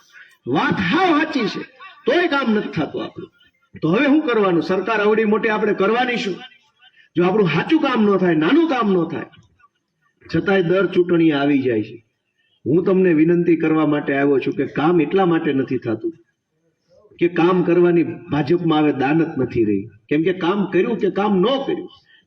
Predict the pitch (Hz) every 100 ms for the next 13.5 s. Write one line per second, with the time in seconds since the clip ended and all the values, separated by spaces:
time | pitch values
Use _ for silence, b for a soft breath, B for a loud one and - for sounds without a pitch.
0 | - 165 175 320 349 285 269 262 254 233
1 | 233 220 247 220 220 214 156 117 B B
2 | B 175 202 196 175 185 160 175 220 240
3 | 214 208 190 185 175 170 156 147 151 139
4 | 127 139 220 269 269 247 233 220 202 196
5 | 175 185 165 170 147 139 107 - _ _
6 | _ _ _ 175 175 190 214 214 202 139
7 | 143 175 175 180 139 127 127 110 - 110
8 | 110 180 190 190 190 151 - B B 170
9 | 202 170 190 165 - - b b _ _
10 | _ _ - 190 233 220 175 170 143 120
11 | 104 101 87 160 208 269 233 233 208 214
12 | 202 214 220 214 - 208 - 202 226 208
13 | 202 196 160 170